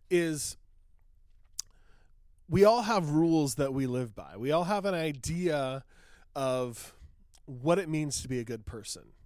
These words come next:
Um, even people that aren't religious have some idea of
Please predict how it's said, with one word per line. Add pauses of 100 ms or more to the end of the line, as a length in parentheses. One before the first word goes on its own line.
(140)
Um,
even
people
that
aren't
religious
have
some
idea
of